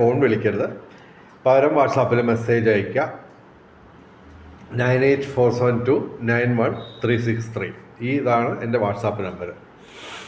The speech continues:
അതുപോലെ തന്നെ ഈ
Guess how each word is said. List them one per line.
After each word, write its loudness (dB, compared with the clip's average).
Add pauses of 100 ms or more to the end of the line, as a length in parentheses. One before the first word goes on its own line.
(2250)
അതുപോലെ 6
തന്നെ 2 (1000)
ഈ 2